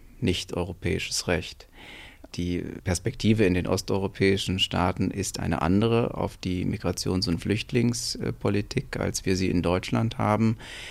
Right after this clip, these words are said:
Wir sollten uns ein bisschen wieder auf das Recht besinnen. Da haben wir die Unterscheidung getroffen zwischen Asyl, zwischen Flüchtlingen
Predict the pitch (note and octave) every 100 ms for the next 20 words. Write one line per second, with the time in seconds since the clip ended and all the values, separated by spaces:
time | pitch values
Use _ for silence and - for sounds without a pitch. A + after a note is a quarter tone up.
0 | - - - - F#2+ F#2+ A2 B2 G#2+ G#2
1 | - F2+ G#2+ A#2 A2+ G#2 G2+ - - F#2+
2 | - F2+ G#2+ - B2 A2+ A#2 B2 B2 A#2
3 | G#2 G2 G2+ G2 G2+ - - F#2 F#2+ A#2
4 | G#2+ - - A2 - A2+ - G2 - -
5 | F2+ F#2+ A2 B2+ C#3+ - - - - -
6 | - - - G2+ - F2+ E2+ E2+ F2 -
7 | - - - - G2+ G2+ - A#2 A2 G#2